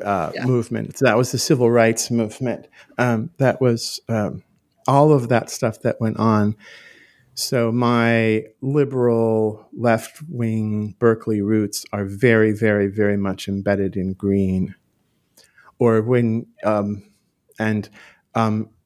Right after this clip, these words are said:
Speaker 1: I read somewhere, which is really interesting, that, like, green actually requires a lot of privilege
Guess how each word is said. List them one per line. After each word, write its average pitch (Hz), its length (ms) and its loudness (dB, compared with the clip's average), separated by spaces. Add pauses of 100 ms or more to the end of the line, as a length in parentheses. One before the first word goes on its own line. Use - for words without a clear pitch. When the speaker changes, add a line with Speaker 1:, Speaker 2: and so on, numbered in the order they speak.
(540)
Speaker 1:
I 120 100 2
read 185 200 4
somewhere, 143 440 4
which 110 160 0
is 110 100 -8
really 110 220 2
interesting, 113 460 -4
that, 107 140 -4
like, 110 340 -10
green 156 600 2
actually 120 580 -2
requires 107 760 0
a 104 80 -4
lot 98 220 0
of 85 200 -8
privilege 165 800 0